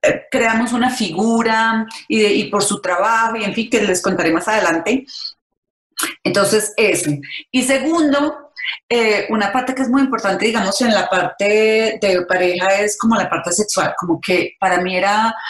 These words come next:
eh, m-, me cuestionaba mucho si yo podía volver a sentirme plena sexualmente con otro hombre, porque, eh, digamos, la sexualidad es,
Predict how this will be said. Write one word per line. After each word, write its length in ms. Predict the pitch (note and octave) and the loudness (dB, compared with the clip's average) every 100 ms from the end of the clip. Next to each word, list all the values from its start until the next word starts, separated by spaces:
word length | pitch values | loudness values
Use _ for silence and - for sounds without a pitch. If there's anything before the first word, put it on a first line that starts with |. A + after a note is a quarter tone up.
| - - - | -6 -6 -4
eh, 580 | G3+ G3+ F#3 F3+ - - - | 0 2 2 2 -2 -6 -4
m-, 240 | G#3+ G#3+ - | 0 0 0
me 160 | G#3+ - | -2 0
cuestionaba 520 | G#3 - G3 F#3+ G3 | -2 0 0 2 2
mucho 320 | A3+ A3+ A3 | 0 -2 -4
si 200 | - D#3+ | -2 0
yo 260 | F3 F#3+ F#3+ | 2 0 2
podía 340 | G#3 A3 A3+ | 2 4 2
volver 340 | A3+ F#3+ F#3 F#3 | 2 0 0 0
a 60 | |
sentirme 840 | F#3 A3 G3 - F3+ F3 F3 G3 - - - - | 0 -2 -2 0 2 2 2 2 -2 -12 -14 -4
plena 340 | A#3 A3+ A3 | 0 2 0
sexualmente 640 | A3+ A#3 - E3 - - G#3+ | -2 -2 0 0 0 0 0
con 140 | A3+ | 0
otro 260 | F3 F3+ A#3 | 0 0 0
hombre, 340 | C#4 D#3 D#3 | 0 0 -2
porque, 580 | F#3 F3+ - F3 E3+ - - - - - | -4 -4 -2 2 2 0 -6 -6 -8 -2
eh, 640 | G3+ F#3+ F#3 F3+ F3+ - G#3+ | 0 2 2 2 2 0 0
digamos, 420 | G3+ F#3+ F#3+ A3 | 0 2 0 0
la 140 | A#3 | 0
sexualidad 920 | A3 - - F#3 F3 F3+ F3+ F3+ F3 | 0 -2 0 0 2 2 2 2 2
es, 760 | G3 G#3+ G#3+ A3 A3+ A3+ - | 2 2 2 2 -2 -4 -8